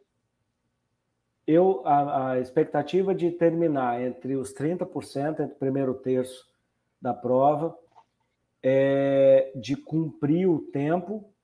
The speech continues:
né, de cumprir lá a, a proposta do, do, dos cinquenta e cinco minutos que você tinha falado, né?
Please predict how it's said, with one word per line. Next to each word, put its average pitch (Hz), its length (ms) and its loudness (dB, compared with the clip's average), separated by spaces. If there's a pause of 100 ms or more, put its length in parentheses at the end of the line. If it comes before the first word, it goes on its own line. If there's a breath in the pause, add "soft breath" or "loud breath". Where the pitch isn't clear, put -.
(360)
né, 135 380 -6
de 117 140 -10
cumprir 131 540 -4
lá 127 180 2
a, 120 580 0
a 117 40 -4
proposta 131 880 -2
do, 120 220 -4
do, 117 420 -8
dos - 240 -14
cinquenta 117 420 -8
e 107 60 -6
cinco 110 340 -14
minutos 117 480 -10
que - 100 -20
você 113 520 -10 (1120)
tinha 117 300 -6
falado, 131 720 2 (640)
né? 123 380 -4